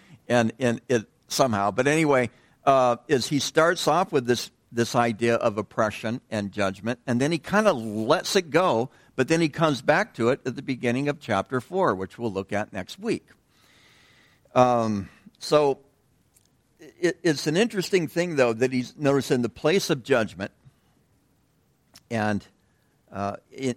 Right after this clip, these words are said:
in my margin, I have the word "in the place of justice." So that could refer to their court system. Uh, in the place of, of, of justice, wickedness was there,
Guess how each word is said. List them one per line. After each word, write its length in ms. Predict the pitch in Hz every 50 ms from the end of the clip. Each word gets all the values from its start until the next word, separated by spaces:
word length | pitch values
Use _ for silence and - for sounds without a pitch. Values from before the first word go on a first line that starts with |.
| _ -
in 240 | 120 120 117 113
my 400 | 113 117 120 123 131 135 135 135
margin, 720 | 123 117 110 110 113 117 123 131 127 117 98 107 107 104 104
I 100 | 104 101
have 280 | 101 110 107 107 104
the 80 | - 107
word 300 | 101 104 107 110 107 98
"in 140 | 110 110 104
the 60 | 104
place 400 | - - - 120 123 123 - -
of 200 | 113 95 90 -
justice." 800 | - - 127 110 107 - - - - - - - - - - - - _ _ _ _ _ _ _ _ _ _ _ _ _ _ _
So 180 | - - 123 101
that 280 | 95 113 127 - _
could 320 | - - 156 147 135 117 120
refer 480 | 123 127 117 - - 127 120 120 117
to 580 | 110 - - - 131 117 113 113 110 110 104 - _ _ _ _ _ _ _ _ _ _ _ _ - - - _ _ _ _
their 180 | - 110 123 113
court 400 | - _ - - 143 135 131 -
system. 440 | - - 117 95 - - - - _ _ _ _ _ _ _ _ _ _ _ _ _
Uh, 300 | - 107 107 104 104 - -
in 160 | - 123 113 110
the 80 | 110
place 360 | - - - 131 135 131 -
of, 160 | - 113 98 - - -
of, 340 | 110 101 98 92 92 98 101 _ -
of 220 | 101 95 92 92
justice, 500 | - 104 110 107 107 - - 117 95 -
wickedness 640 | 92 101 117 127 120 - 107 104 107 107 - - -
was 200 | 107 95 87 -
there, 360 | 101 98 92 95 95 95